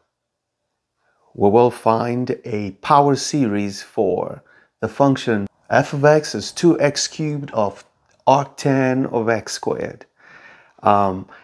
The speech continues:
in the previous video, I showed you how to find the center of convergence, the interval of convergence,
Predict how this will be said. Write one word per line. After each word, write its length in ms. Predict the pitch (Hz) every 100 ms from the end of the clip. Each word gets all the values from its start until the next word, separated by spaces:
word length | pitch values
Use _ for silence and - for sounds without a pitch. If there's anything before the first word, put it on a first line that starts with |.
| _ _ _ _
in 240 | 120 113
the 100 | 110
previous 520 | 107 - 233 190 160 107
video, 440 | 110 101 98 92
I 140 | 92
showed 300 | 95 - 120
you 100 | 110
how 160 | 101 98
to 60 | 90
find 340 | - 95 92
the 60 | 90
center 400 | - 117 113 113
of 100 | 101
convergence, 680 | 110 98 92 92 92 92 -
the 120 | 90
interval 460 | 113 107 110 95 95
of 140 | 90
convergence, 640 | 95 87 90 85 90 87